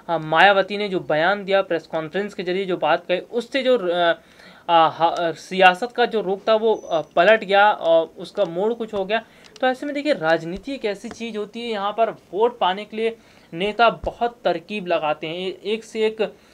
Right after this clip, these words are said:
तरकीब, तरकीबों का इस्तेमाल लगाते हैं, कैसे वोटर्स उनके पास आएंगे, कैसे वोटरों को लुभाया जाए, कैसे वोटरों को अपने पाले में किया जाए, तमाम तरीके की रणनीतियाँ वो अपनाते हैं। लेकिन इन रणनीतियों से उन्हें बहुत बड़ा फ़ायदा भी होता है। तो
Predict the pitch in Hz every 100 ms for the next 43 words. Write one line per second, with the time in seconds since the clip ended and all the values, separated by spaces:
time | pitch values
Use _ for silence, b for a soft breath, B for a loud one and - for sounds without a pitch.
0 | b _ 190 175 196 202 - 196 175 190
1 | 202 226 226 190 - 185 196 185 165 170
2 | 202 196 220 220 262 220 190 196 226 226
3 | 190 196 196 185 180 180 180 180 180 214
4 | 226 240 180 185 226 220 202 175 160 190
5 | 190 190 185 B B B B - 254 254
6 | 269 220 226 240 233 220 220 220 196 196
7 | 208 202 202 190 208 214 202 247 262 226
8 | 214 220 226 226 190 190 202 233 220 202
9 | 190 180 180 202 202 202 240 220 B B
10 | B _ 254 269 202 185 190 196 233 233
11 | 220 226 180 190 196 180 190 185 151 156
12 | 160 180 160 156 202